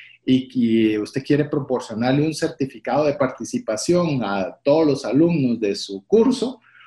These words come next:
usted puede hacer los, los certificados a través del diseños preestablecidos. Diseños súper fáciles,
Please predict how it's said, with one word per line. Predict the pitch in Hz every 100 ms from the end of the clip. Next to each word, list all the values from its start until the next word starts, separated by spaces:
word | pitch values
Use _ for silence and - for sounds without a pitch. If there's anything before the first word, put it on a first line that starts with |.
| _
usted | 135 135 151 143 - -
puede | 170 175 180 190 196 -
hacer | 120 120 - 131 139
los, | 139 135 110 - -
los | - 131 139
certificados | 147 139 135 127 165 - 123 139 143 -
a | 131 131
través | 107 117 120
del | 123 117
diseños | 117 98 - 127 127 120 -
preestablecidos. | 104 104 - 90 95 - 180 107 -
Diseños | 123 120 - 156 165 -
súper | 196 202
fáciles, | 196 180 175 175 175